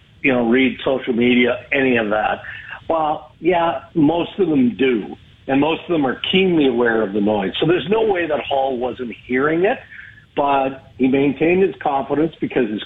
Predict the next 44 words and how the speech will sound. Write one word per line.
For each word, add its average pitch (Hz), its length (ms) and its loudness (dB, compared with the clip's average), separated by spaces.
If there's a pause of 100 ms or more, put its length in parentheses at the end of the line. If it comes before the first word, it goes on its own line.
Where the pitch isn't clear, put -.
coach 202 360 0 (560)
needed 180 380 2
him 120 160 -2
to 127 100 -8
do 104 240 -2
that, 101 460 -2
he'd 143 140 2
make 165 220 0
a - 40 -10
mistake, 151 440 -2
he'd 123 140 -6
go 127 220 0
right 147 240 0
back 123 300 -2
out 110 240 -2
there. 82 240 -6 (260)
So 135 280 -2 (240)
he's 202 280 2
played 196 380 0
through 180 220 2
it, 147 220 -6
but 160 180 -2
you're 135 120 0
right. 156 280 0 (720)
You 165 120 0
know, 143 180 0
it's 147 200 0 (220)
the, 147 240 2
the 135 80 0
responsibility 151 1000 0 (300)
and 131 800 0
the, 123 420 2
the 127 80 2
more 151 260 2 (100)
time 151 280 -2
on 127 160 -2
ice 147 240 0 (140)
that 120 400 0
Sandin 135 420 2
and 113 140 2
Liljegren 131 480 0
have, 101 260 -2 (480)
that 135 240 0
has 127 140 -4